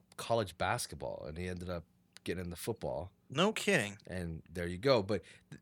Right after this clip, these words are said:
Speaker 1: he's a great guy. Uh, I think the team loves him. I love seeing him get interviewed. He's, he does great things in the community.
Speaker 2: Yeah.
Speaker 1: But unfortunately, he cannot stay healthy.
Speaker 2: Ah.
Speaker 1: He's h-, always hurt.
Speaker 2: Yeah, that's a bummer. But,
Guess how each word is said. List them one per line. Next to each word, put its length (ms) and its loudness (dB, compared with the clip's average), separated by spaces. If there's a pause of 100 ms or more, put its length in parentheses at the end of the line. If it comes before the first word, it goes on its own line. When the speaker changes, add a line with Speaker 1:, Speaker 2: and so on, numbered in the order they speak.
Speaker 1:
he's 280 4
a 60 6
great 320 6
guy. 540 4 (120)
Uh, 500 -2 (140)
I 60 -4
think 220 -4
the 180 -8
team 380 0
loves 320 0
him. 240 0 (180)
I 400 0
love 320 0
seeing 240 4
him 140 0
get 180 -2
interviewed. 380 0
He's, 180 0
he 240 -4
does 280 0
great 220 0
things 220 -4
in 80 -2
the 60 -6
community. 440 -2 (200)
Speaker 2:
Yeah. 180 10
Speaker 1:
But 120 8
unfortunately, 520 4
he 140 -2
cannot 400 -2
stay 160 0
healthy. 460 -4 (360)
Speaker 2:
Ah. 260 6 (140)
Speaker 1:
He's 300 -4
h-, 140 -8
always 400 4
hurt. 260 -8 (380)
Speaker 2:
Yeah, 420 10 (240)
that's 200 8
a 40 4
bummer. 420 2 (560)
But, 280 8